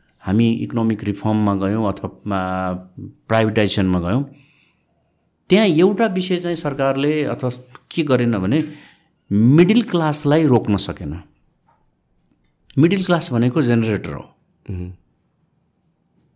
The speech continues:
Speaker 1: त्यो, त्यो मिडल क्लास, अ, चाहिँ के भयो भन्दाखेरि पनि, तपाईँले अघि नै भने जस्तो इन्सेक्योर फिल गर्यो।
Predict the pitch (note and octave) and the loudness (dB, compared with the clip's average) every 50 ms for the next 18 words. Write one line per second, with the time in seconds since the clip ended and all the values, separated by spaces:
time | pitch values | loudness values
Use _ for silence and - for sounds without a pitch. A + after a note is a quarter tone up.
0 | _ _ _ _ _ - F#3+ G3+ E3+ C3+ - G3 F3+ D#3+ E3+ F3 F#3 G3+ F#3+ F#3 | _ _ _ _ _ 0 2 2 2 2 0 0 2 2 2 0 0 -4 -6 -4
1 | F3+ F3 F3 F3 E3 D#3 - - - - C#3 B2+ A#2 A2 G#2+ G#2 G#2 G2 G#2 A2 | -4 -4 -4 -4 -6 -6 -8 -8 -6 -4 -4 -2 -2 -2 -2 -2 -2 -2 -4 -6
2 | G2+ G#2 G2+ - C3+ D3 D3 D3 D3 C#3+ C3 B2 A#2+ A2+ G#2 G2+ G#2 F#2+ G2 G2 | -8 -8 -4 0 2 2 2 2 0 -2 -2 0 0 0 0 0 -2 -2 -2 -4
3 | - G2+ G2+ A2+ C3+ D3 D3 C#3 B2 B2+ B2 A#2 B2 D#3 G3 G3 F3+ D3 B2+ A2+ | -4 -6 -4 -4 -6 -4 -4 -2 -2 -2 -2 -2 -2 -2 -2 -2 -2 -2 -2 -2
4 | A2 G#2+ G#2+ - C#3 C3 B2 A#2+ A2+ - - G#2 - - A2+ G2+ F2+ - - E2+ | -4 -4 -4 -2 0 2 2 2 2 0 -4 -6 -4 -4 -4 -4 -4 -4 -6 -6
5 | D#2+ D#2 D#2 D#2 D#2+ | -6 -6 -8 -8 -10